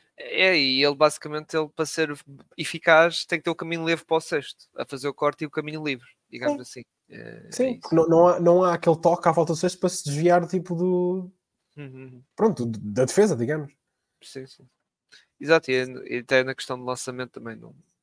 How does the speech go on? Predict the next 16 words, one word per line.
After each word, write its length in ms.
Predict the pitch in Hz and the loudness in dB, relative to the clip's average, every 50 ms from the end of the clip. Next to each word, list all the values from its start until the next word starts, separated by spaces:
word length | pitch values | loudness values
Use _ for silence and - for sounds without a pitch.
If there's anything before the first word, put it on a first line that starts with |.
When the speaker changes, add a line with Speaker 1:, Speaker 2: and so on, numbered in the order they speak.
| _ _ _ _ _ _ | _ _ _ _ _ _
Speaker 1:
não 180 | 120 139 139 135 | -4 -4 -4 0
convence. 560 | - 143 135 123 123 110 107 - - - - - - - - - - - | 0 -2 -2 -2 -4 -6 -8 -10 -14 -16 -16 -16 -18 -18 -16 -16 -10 -2
Speaker 2:
É 80 | 156 165 | 0 0
inconsistente. 640 | 165 - 170 170 160 - - 135 113 104 104 - - - _ _ _ _ _ _ _ _ | 2 4 4 4 4 4 2 0 0 -2 -4 -8 -14 -20 _ _ _ _ _ _ _ _
Speaker 1:
Mas, 100 | - 120 | -6 -6
é. 160 | 113 - - - _ _ _ _ _ _ _ _ _ _ _ _ _ _ _ _ | -6 -6 -10 -16 _ _ _ _ _ _ _ _ _ _ _ _ _ _ _ _
Eh, 340 | 151 151 156 156 156 160 151 - _ | 0 2 2 4 4 2 0 -2 _
passando 440 | - 202 - - - 202 202 190 180 | -2 -2 0 4 4 4 4 4 2
agora, 600 | 175 156 160 147 147 139 139 135 135 131 131 123 _ _ | 2 4 6 4 6 4 4 2 0 -2 -4 -8 _ _
pá, 160 | - 123 113 | -6 -4 -4
eu 60 | 123 | -4
tinha 220 | - - 170 170 | -6 -6 -6 -6
aqui 160 | 165 - 175 160 | -4 -4 -6 -4
mais 1160 | 156 151 147 143 139 131 127 - - - - - - - - - - - - - - - _ _ _ _ _ _ _ | -2 -2 0 0 -2 -4 -6 -6 -4 -2 0 0 0 -2 -4 -6 -8 -12 -14 -16 -18 -20 _ _ _ _ _ _ _
uma 140 | 123 131 131 | -6 -6 -6
dupla, 1040 | 120 _ _ - 147 143 131 _ _ _ - 127 123 123 120 113 110 110 107 98 | -6 _ _ -6 -6 -6 -6 _ _ _ -8 -4 -2 -2 -2 -4 -6 -10 -14 -18